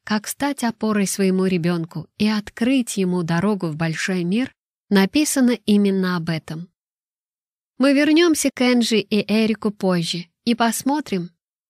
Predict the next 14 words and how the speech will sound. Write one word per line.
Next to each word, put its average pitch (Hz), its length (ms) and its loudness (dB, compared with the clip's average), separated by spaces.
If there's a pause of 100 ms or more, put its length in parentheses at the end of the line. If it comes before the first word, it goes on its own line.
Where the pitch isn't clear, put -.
(120)
как 302 260 2
их 262 160 2
проблемы 196 500 2
с - 100 -4
Чарли 254 560 2 (100)
обернулись 208 720 4
полезным 202 720 4
для 170 200 0
родителей 180 680 0
опытом 190 560 -2 (480)
и 226 100 4
возможностями 214 1120 2
для 240 280 2
исцеления 262 680 0